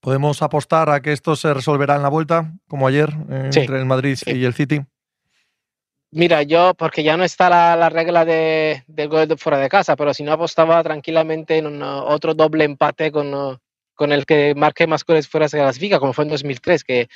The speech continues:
Speaker 2: fue un cero cero, uno uno.
Speaker 1: Ujú.
Speaker 2: Y, pero ya no está esa regla, por suerte, porque yo, me está gustando más el fútbol así.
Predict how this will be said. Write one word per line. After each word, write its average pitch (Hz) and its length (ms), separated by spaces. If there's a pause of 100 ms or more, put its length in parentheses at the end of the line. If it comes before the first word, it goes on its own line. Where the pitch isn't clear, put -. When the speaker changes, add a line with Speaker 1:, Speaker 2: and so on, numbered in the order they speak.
(200)
Speaker 2:
fue 139 160
un 127 60
cero 147 280
cero, 151 240
uno 143 180
uno. 156 280 (480)
Speaker 1:
Ujú. 139 180
Speaker 2:
Y, 131 720
pero 139 200
ya 151 180
no 170 40
está 165 180
esa 165 220
regla, 180 320
por 143 160
suerte, 175 420
porque 131 300
yo, 135 300
me 131 320
está 139 160
gustando 147 340
más 147 200
el 139 100
fútbol 147 320
así. 190 320